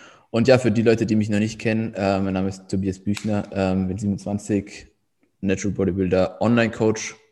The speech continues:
mit-, mittlerweile Fulltime Online-Coach. Ähm, ja, helfe Leuten dabei, besser auszuschauen, stärker zu werden oder auf die Bühne zu gehen.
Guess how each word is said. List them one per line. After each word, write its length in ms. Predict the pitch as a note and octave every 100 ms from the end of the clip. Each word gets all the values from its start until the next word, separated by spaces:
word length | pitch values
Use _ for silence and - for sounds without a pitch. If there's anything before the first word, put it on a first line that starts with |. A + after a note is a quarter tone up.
| -
mit-, 180 | F2 -
mittlerweile 800 | G2 G#2+ G2 F#2+ G2 G2 F#2 F#2+
Fulltime 340 | A2+ A2 G2
Online-Coach. 560 | G2+ G2 - G2 - - - - - - _ -
Ähm, 1000 | A2 A2+ A2+ A2+ A2 A2 A2 A2 A2 - _
ja, 180 | - A2+
helfe 260 | - G#2+ A2
Leuten 300 | G#2 - G2+
dabei, 440 | E2+ F#2+ G2 G2+ - - _ _ _ _ _ _ _ -
besser 240 | G2+ F2+
auszuschauen, 600 | G2+ G#2+ - G2+ G2+ G#2
stärker 320 | - G2+ F#2+ F#2
zu 140 | F#2
werden 320 | F#2 F#2 F#2 - - -
oder 140 | F2+
auf 80 | F#2
die 80 | F2
Bühne 200 | G2+ A2
zu 140 | -
gehen. 380 | G2+ G#2 G2+